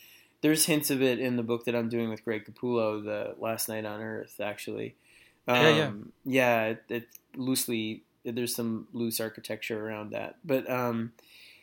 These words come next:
Speaker 1: huh, you know, I definitely would have made it off the island with Cersei already.
Speaker 2: <laughs>
Speaker 1: I definitely got out of my illusion. That's, and by the way, like, that's the first step of that book is meant to mirror that. Um, but the, uh,
Speaker 2: Oh, cool.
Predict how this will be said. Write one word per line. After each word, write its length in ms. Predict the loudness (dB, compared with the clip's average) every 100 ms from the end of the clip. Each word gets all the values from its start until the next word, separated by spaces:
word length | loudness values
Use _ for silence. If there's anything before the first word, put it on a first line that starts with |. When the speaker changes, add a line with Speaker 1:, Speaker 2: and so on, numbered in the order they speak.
| _ _ _ _ _
Speaker 1:
huh, 420 | 2 6 8 6 0 2
you 140 | 6
know, 500 | 8 10 8 6 2 -4 _ 6
I 80 |
definitely 380 | 10 10 10 6
would 120 | 8
have 80 | 8
made 160 | 10 10
it 100 | 12
off 260 | 10 8
the 120 | 6 8
island 380 | 8 6 4
with 80 | 0
Cersei 460 | 0 2 2 2 2
already. 400 | 4 6 6 6 8 8 8
Speaker 2:
<laughs> 20 |
Speaker 1:
I 100 | 6
definitely 380 | 8 6 6 8
got 140 | 10
out 200 | 12 10
of 60 | 8
my 180 | 4 2
illusion. 540 | 4 4 4 0 -2
That's, 300 | -4 -4 -8 _ _ -20 0
and 140 | 4 10
by 140 | 10
the 100 | 10
way, 180 | 8 8
like, 180 | 6 4
that's 220 | 2 2
the 100 | -2
first 300 | -2 -2 -2
step 260 | 2 2
of 60 | 2
that 220 | -2 0
book 220 | -2 -2 -4
is 160 | -8
meant 240 | -6 -6 -4
to 320 | -4 -4 -6 -8
mirror 320 | -8 -6 -6
that. 320 | -6 -6 -8 _ -4
Um, 260 | -2 0 0
but 180 | -2
the, 260 | 0 2 4
uh, 140 | 4
Speaker 2:
Oh, 120 | 6 6
cool. 340 | 6 6 4